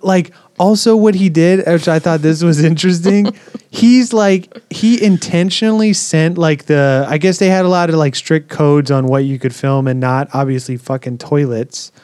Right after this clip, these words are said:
uh, they wouldn't let you film, but there was a lot of, like, strict codes and stuff. So he would purposely send cuts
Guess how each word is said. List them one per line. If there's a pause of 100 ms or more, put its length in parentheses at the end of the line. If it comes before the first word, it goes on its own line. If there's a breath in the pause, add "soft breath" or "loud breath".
(160 soft breath)
uh,
they
wouldn't
let
you
film,
but (420 loud breath)
there
was
a
lot
of,
like,
strict
codes
and
stuff.
So
he
would
purposely
send (300 soft breath)
cuts